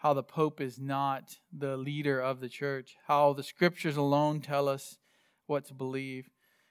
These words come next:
Well, Erasmus did something very unique, and that he put together all the Greek manuscripts that they had in his day and made a New Testament Bible in the original Greek. The closest they had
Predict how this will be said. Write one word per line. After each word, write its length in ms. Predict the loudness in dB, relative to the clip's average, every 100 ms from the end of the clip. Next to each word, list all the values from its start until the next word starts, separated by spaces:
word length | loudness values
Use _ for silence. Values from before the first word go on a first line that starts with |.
| _ 0
Well, 240 | 6 6 6
Erasmus 720 | 6 6 4 0 0 0 -2
did 200 | -4 -2
something 520 | 0 0 0 -2 2
very 240 | 2 2
unique, 560 | 0 -2 0 -2 -4 -12 -4
and 120 | 0
that 120 | 0
he 100 | 0
put 220 | 0 -4
together 340 | 2 4 4 4
all 260 | 4 4
the 100 | 2
Greek 300 | -2 -6 -4
manuscripts 640 | -4 -2 -4 -6 -6 -8
that 120 | -8 -8
they 100 | -6
had 320 | -2 -2 -2
in 80 | -6
his 180 | -8
day 380 | -4 -4 -4 -8 _ _ _ -10
and 180 | -4 0
made 220 | 0 2
a 120 | 0
New 300 | 0 -2 -2
Testament 800 | -4 -2 -2 -4 -8 -6 -6 -8 -6
Bible 640 | -4 -4 -6 -10 -12 -16 _
in 320 | -8 -6 -6 -6
the 120 | -6
original 640 | -6 -8 -6 -8 -8 -12 _
Greek. 240 | -12 -12 -14 _ -10
The 80 | -2
closest 480 | 4 4 4 -4 -2
they 120 | 2
had 420 | 4 4 2